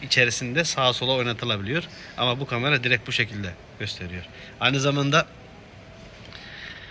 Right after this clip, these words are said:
otomatik olarak beyaz flash ledleri ve ır gece görüş ledleri mevcut. Ledlerin ikisi yarı yarıyadır. Yarısı kırmızı, yarısı beyaz şeklinde iç bölümlerinde hem siyah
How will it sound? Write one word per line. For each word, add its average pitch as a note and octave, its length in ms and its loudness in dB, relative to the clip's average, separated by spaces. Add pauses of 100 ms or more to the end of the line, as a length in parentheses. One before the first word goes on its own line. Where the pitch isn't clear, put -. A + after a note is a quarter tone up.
(140)
otomatik C#3 500 -2
olarak C3+ 260 2 (140)
beyaz C3 260 4
flash C3 380 0
ledleri C3+ 420 0
ve C#3+ 220 2
ır D3 160 6 (520)
gece A#2 220 -2
görüş A#2+ 300 -2
ledleri B2+ 320 -2
mevcut. A2+ 400 -2
Ledlerin A#2+ 420 -2
ikisi - 420 -4 (300)
yarı A#2+ 220 6
yarıyadır. A2+ 440 4 (500)
Yarısı B2 460 2 (140)
kırmızı, A#2 340 -4
yarısı A#2+ 420 0
beyaz A#2+ 200 2
şeklinde A#2 520 0 (540)
iç - 240 -4
bölümlerinde A2 680 0 (500)
hem C3+ 220 4 (680)
siyah C#3+ 320 6